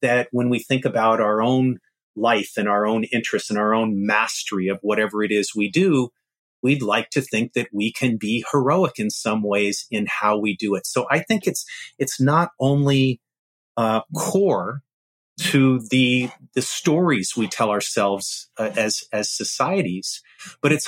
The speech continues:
also core to the way that we teach kids, the way that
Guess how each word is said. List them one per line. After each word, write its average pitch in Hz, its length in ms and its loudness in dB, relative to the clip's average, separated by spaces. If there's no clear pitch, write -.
also 185 480 0
core 123 480 0
to - 160 -4
the 131 100 2
way 107 320 0
that 104 260 -2
we 110 360 -2
teach - 460 -4
kids, - 540 -4
the 117 100 0
way 117 220 0
that 117 180 -2